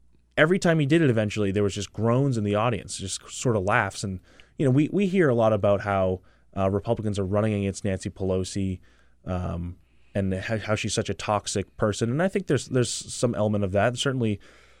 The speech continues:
some element in, in a lot of districts, but I think there's also a, might be a fatigue with voters, just,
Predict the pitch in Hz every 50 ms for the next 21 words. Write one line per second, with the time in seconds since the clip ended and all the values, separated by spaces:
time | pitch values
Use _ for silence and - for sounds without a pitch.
0 | _ _ _ _ - - - 135 135 123 117 127 131 123 117 85 65 117 113 110
1 | 104 - - 113 113 110 107 110 104 104 160 202 - - 104 101 - - - 120
2 | 107 101 - - - - - - - - - 117 - 214 247 - 233 143 113 113
3 | 143 139 - - 123 113 110 78 65 - 92 - - - 120 120 113 110 - 117
4 | 98 - - - 104 - - - 135 127 120 104 98 98 - - 107 101 98 92
5 | 90 85 90 - - - - 123 110 101 - -